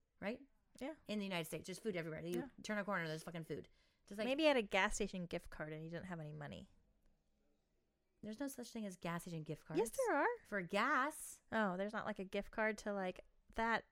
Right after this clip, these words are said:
Speaker 1: No.
Speaker 2: seven eleven.
Speaker 1: No, I don't think so.
Speaker 2: There might be.
Speaker 1: I mean,
Speaker 2: Anyways.
Speaker 1: why would you get eggs?
Speaker 2: I'm just trying to give him the benefit of the doubt.
Speaker 1: Well, you shouldn't. I think he's weird.
Speaker 2: <laughs> Anywho. So, yeah. Um,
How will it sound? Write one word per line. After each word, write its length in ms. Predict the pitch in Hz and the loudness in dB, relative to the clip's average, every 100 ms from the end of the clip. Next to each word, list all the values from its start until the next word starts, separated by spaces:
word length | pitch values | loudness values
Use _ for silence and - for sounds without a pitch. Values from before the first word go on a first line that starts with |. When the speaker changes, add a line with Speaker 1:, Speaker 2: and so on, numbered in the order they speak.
| _ _ _ - | _ _ _ -12
Speaker 1:
No. 100 | 254 311 | -8 2
Speaker 2:
seven 220 | 262 196 | 4 4
eleven. 560 | 165 - - - 175 202 | 4 4 4 2 -2 -2
Speaker 1:
No, 280 | 220 185 156 185 | -2 -2 -4 -6
I 60 | |
don't 120 | 214 190 | -8 -8
think 200 | 175 - | -8 -6
so. 260 | 156 151 - _ _ _ - | -6 -8 -12 _ _ _ -10
Speaker 2:
There 100 | 285 311 | -8 -4
might 180 | 233 | -6
be. 200 | - - - - - - - - 202 | -6 -8 -10 -20 -20 -20 -20 -16 -4
Speaker 1:
I 40 | |
mean, 80 | 196 | 0
Speaker 2:
Anyways. 220 | 233 185 | 2 2
Speaker 1:
why 240 | 208 208 208 | 2 2 -2
would 220 | 196 175 | -4 -6
you 120 | 175 | -6
get 160 | 165 - | -6 -6
eggs? 240 | 78 80 - | -6 -2 4
Speaker 2:
I'm 100 | 311 | 6
just 140 | 403 | 6
trying 160 | 320 277 | 4 6
to 40 | |
give 60 | 254 | 6
him 60 | 254 | 6
the 60 | |
benefit 260 | 254 262 277 | 4 6 8
of 80 | 285 | 10
the 40 | |
doubt. 200 | 277 196 - - - - _ _ - | 10 8 4 -20 -20 -20 _ _ -8
Speaker 1:
Well, 120 | 196 | -2
you 120 | 185 180 | 0 0
shouldn't. 260 | 180 147 | -2 -2
I 80 | 151 | -4
think 160 | 170 165 | -4 -6
he's 160 | 175 | -4
weird. 180 | 180 143 - | -4 -6 -2
Speaker 2:
<laughs> 640 | - - - - - 427 - 415 - - - - - - - - - - - - - | 2 2 0 0 6 6 6 2 2 -4 -4 -6 -6 -8 -20 -20 -20 -20 -20 -12 0
Anywho. 500 | 240 247 196 156 175 - - - - - - - - - - - | 2 4 2 0 -2 -6 -8 -12 -8 -8 -8 -12 -16 -12 -14 -12
So, 180 | - 233 | 0 6
yeah. 220 | 233 156 - - - - | 8 6 4 -12 -18 0
Um, 460 | 220 214 202 185 | 8 10 10 8